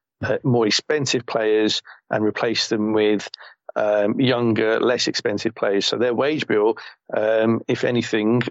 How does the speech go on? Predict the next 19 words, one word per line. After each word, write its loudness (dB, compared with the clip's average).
uh, 0
has 0
probably -2
come -2
down 2
compared -2
to -2
what 2
it 0
was 2
a -2
couple -4
of 2
years 2
ago, 2
even 0
though 2
clearly -2
their, 2